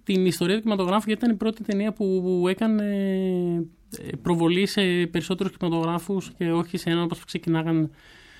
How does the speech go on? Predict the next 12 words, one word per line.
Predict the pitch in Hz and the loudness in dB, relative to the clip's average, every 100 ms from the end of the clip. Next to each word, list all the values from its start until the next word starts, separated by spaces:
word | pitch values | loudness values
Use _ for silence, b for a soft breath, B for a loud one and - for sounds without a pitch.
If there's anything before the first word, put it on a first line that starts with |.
| B | B
σιγά | - 151 156 | -4 0 0
σιγά, | 147 147 156 151 147 | -2 0 2 2 0
ξεκινούσαν | 143 143 151 143 | 0 0 0 -2
σιγά | - 156 | -2 -4
σιγά | 143 147 151 143 | -2 0 0 2
οι | 143 139 135 135 131 | 2 2 2 2 0
ταινίες, | 135 135 139 127 123 - | 2 4 6 4 0 -4
ε, | 139 131 131 127 131 | -2 -2 -2 -2 -4
τότε. | 139 147 180 | -2 -2 0
Άλλαξαν | 180 214 - 214 | 0 0 0 -2
πάρα | 214 220 | 0 -2
πολλά | 196 180 175 165 151 | 0 0 2 2 0